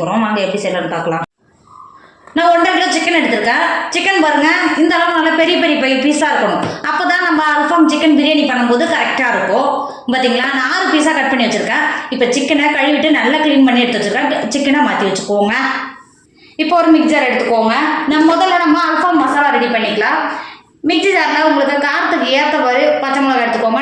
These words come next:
நான் பன்னெண்டு பச்சை மிளகாய் எடுத்திருக்கேன். இப்போ ஒரு மிக்ஸி ஜார்ல சேர்த்து கொடுத்துக்கோங்க. அது கூடவே ஒரு துண்டு இஞ்சி, இஞ்சியை சேர்த்து கொடுத்துட்டு, அது கூடவே ஒரு கைப்பிடி அளவு நல்லா பூண்டு தோல் நீக்கிட்டு எடுத்து வச்சிருக்கேன். இவ்வளோ சேர்த்து கொடுத்துக்கோங்க.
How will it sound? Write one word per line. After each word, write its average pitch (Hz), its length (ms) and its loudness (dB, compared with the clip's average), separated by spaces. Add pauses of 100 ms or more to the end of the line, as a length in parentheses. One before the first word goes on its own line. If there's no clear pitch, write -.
நான் 254 180 -2
பன்னெண்டு 302 360 0
பச்சை 285 180 -2
மிளகாய் 247 240 0
எடுத்திருக்கேன். 220 420 -4 (240)
இப்போ 277 200 -2
ஒரு 254 100 4
மிக்ஸி 240 220 0
ஜார்ல 233 260 0
சேர்த்து 208 220 0
கொடுத்துக்கோங்க. 185 520 -2 (1600)
அது 311 100 0 (100)
கூடவே 262 300 0 (300)
ஒரு 339 240 2
துண்டு 269 340 4
இஞ்சி, 208 300 2 (340)
இஞ்சியை 370 280 2
சேர்த்து 269 180 2
கொடுத்துட்டு, 262 260 0
அது 320 100 0
கூடவே 262 240 0 (120)
ஒரு 311 180 2
கைப்பிடி 311 320 2
அளவு 269 220 0
நல்லா 277 120 0
பூண்டு 285 380 2
தோல் 277 160 2
நீக்கிட்டு 233 240 0
எடுத்து 214 160 -2
வச்சிருக்கேன். 196 300 -2
இவ்வளோ 214 200 0
சேர்த்து 202 200 -2
கொடுத்துக்கோங்க. 190 500 -2